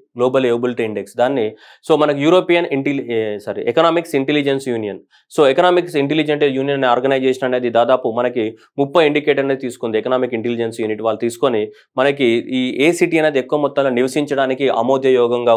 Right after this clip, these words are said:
ఉంది అనే దాన్ని ఇండెక్స్ని ప్రిపేర్ చేయడం జరిగింది. That is the Global Livability Index two thousand twenty-two, that is the recovery and the hardships అనే పేరుతోటి మనకి రిపోర్ట్ని రిలీజ్ చేయడం జరిగింది. That is the Global Livability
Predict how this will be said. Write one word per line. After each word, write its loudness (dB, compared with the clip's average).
ఉంది 0
అనే 0
దాన్ని 2
ఇండెక్స్ని -2
ప్రిపేర్ -4
చేయడం -2
జరిగింది. -2
That 0
is -4
the -2
Global 6
Livability 2
Index -4
two -4
thousand -2
twenty-two, -4
that -4
is 2
the 4
recovery 2
and -4
the 2
hardships -4
అనే -6
పేరుతోటి 0
మనకి -4
రిపోర్ట్ని -4
రిలీజ్ -6
చేయడం -2
జరిగింది. -6
That -4
is -6
the 2
Global 4
Livability 0